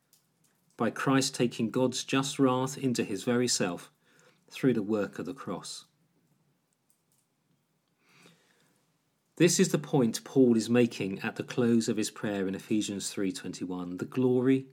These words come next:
goes to God. When we step into acknowledging this through Jesus' awesome self-sacrifice, we become known as people of God, the church,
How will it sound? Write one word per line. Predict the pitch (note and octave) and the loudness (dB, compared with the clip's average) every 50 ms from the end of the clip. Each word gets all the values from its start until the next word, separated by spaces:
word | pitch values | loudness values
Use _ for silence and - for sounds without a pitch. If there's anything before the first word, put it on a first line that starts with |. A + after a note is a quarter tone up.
| _ _ - | _ _ -8
goes | - G2+ F#2+ F#2+ F#2+ F#2 F2+ - - - _ _ - | -6 -4 -4 -4 -4 -6 -6 -8 -12 -18 _ _ -16
to | - - | -12 -10
God. | F2 - - - - - - - _ _ _ _ _ _ _ _ _ _ _ _ _ _ _ _ _ _ _ _ _ _ _ _ _ _ _ _ _ _ - - - - - _ - | -10 -10 -10 -12 -14 -18 -20 -20 _ _ _ _ _ _ _ _ _ _ _ _ _ _ _ _ _ _ _ _ _ _ _ _ _ _ _ _ _ _ -20 -20 -20 -20 -16 _ 2
When | D3 D#3 | 4 6
we | F3 F3 | 6 6
step | D#3 - - D#3+ D3 D3 D3+ | 6 4 4 4 4 4 4
into | C#3+ C3+ - C3+ | 4 4 4 2
acknowledging | B2 G#2+ A2+ B2 C3+ C#3 C3 A#2 A#2 A2+ G#2 G2+ | 2 2 2 4 4 4 4 4 2 -2 -2 -2
this | G2+ G#2+ G#2 - - - | -2 -2 -2 -4 -4 -2
through | - B2 A2+ | 0 0 0
Jesus' | - - B2+ A#2+ A#2 A2 - A2+ - - - - | 0 2 2 2 2 2 0 -2 -2 -4 -6 -2
awesome | - A#2+ A#2 A#2 - - A#2 A2 G2+ | 0 2 2 2 0 -2 -2 -2 -2
self-sacrifice, | - - A2+ G#2+ G#2 - - - A#2+ - - A2 F#2+ - G#2+ G#2 G2 - - - _ - - - - - _ | -2 -2 -2 -4 -4 -4 -4 -4 -4 -4 -6 -10 -8 -8 -6 -6 -6 -6 -8 -12 _ -20 -20 -20 -20 -6 _
we | - C#3 C#3 | 4 4 6
become | C#3 D3 C#3+ - - C#3+ C#3 C#3 C#3 | 6 4 2 2 2 2 2 4 4
known | C#3+ C#3 C#3 C#3+ C#3+ | 6 6 6 6 6
as | C#3+ - A#2 A2 - | 4 0 -2 -4 -4
people | - - - C#3+ C3+ C3+ - C3+ C3 | -6 -2 2 2 2 2 2 2 0
of | B2+ A#2+ - | 0 0 0
God, | B2 A2+ A2 A2 A2+ - - _ _ _ _ _ _ _ _ _ _ _ _ _ _ _ _ _ _ _ - | 0 0 0 0 -4 -6 -10 _ _ _ _ _ _ _ _ _ _ _ _ _ _ _ _ _ _ _ -4
the | - B2 | -2 -2
church, | - - - D#3+ C3+ G2 E2 - - - - - - | -2 0 0 0 0 0 -2 -6 -12 -18 -20 -20 -20